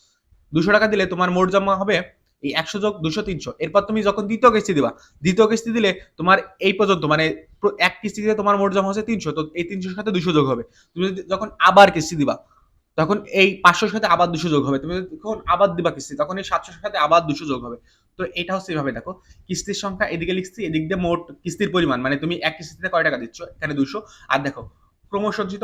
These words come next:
মোট জমা টাকা। তো দেখো, প্রথমে তো তোমার একশো টাকা জমা আছে, তো এই একশো টাকার সাথে যখন তুমি প্রথম কিস্তিটা যোগ করবে, তখন হচ্ছে তিনশো টাকা। এই তিনশোর সাথে যখন তুমি আবার কিস্তি দিবে, হবে পাঁচশো। পাঁচশোর সাথে আবার যখন দুশো টাকা দিবা, সাতশো। সাতশোর পরে তুমি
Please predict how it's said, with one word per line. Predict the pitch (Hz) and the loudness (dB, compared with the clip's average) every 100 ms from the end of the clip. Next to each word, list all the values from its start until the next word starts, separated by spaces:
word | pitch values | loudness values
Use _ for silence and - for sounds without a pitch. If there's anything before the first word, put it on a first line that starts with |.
| 190 | -4
মোট | 185 160 | -2 0
জমা | 139 120 | -2 -2
টাকা। | 120 165 | -8 -4
তো | 175 | -2
দেখো, | 175 170 - _ - | -2 -8 -12 _ 0
প্রথমে | 202 220 220 220 | 4 4 4 0
তো | 214 | 0
তোমার | 214 208 | 0 2
একশো | 175 185 | 2 2
টাকা | 180 170 | 0 0
জমা | 156 | 0
আছে, | 156 190 | -2 -6
তো | - | -6
এই | 170 165 | -6 -6
একশো | - 190 | -8 -4
টাকার | 202 - | -4 -6
সাথে | 208 170 | -10 -8
যখন | 156 165 | -8 -8
তুমি | 185 185 | -10 -6
প্রথম | 190 220 220 | -2 -2 -2
কিস্তিটা | 208 - 196 160 | -6 -10 -8 -8
যোগ | 143 | -6
করবে, | 170 190 | -4 -4
তখন | 170 180 185 | -4 -8 -8
হচ্ছে | 185 214 | -12 -12
তিনশো | 165 151 | -10 -8
টাকা। | 123 - - - _ | -8 -8 -14 -20 _
এই | - | -8
তিনশোর | 165 160 202 220 | -8 -8 -8 -6
সাথে | 208 185 | -4 -4
যখন | 175 190 | -4 -6
তুমি | 185 156 | -8 0
আবার | 156 175 | 4 4
কিস্তি | 170 156 175 | 2 -12 -12
দিবে, | 196 | -8
হবে | 156 151 | -6 -6
পাঁচশো। | 131 - 127 - _ _ - | -8 -10 -18 -20 _ _ 2
পাঁচশোর | 147 - 185 | 2 2 -6
সাথে | 196 190 147 | -2 2 4
আবার | 165 165 | 4 2
যখন | 190 185 | -4 -4
দুশো | 180 196 | -2 0
টাকা | 196 151 | 2 2
দিবা, | 165 185 - - | 0 0 -6 -2
সাতশো। | 156 - 139 - _ - | -2 -2 -16 -18 _ -8
সাতশোর | - 160 - 214 214 | 0 0 0 -4 0
পরে | 208 170 - _ - | 2 0 -4 _ -8
তুমি | 190 | -4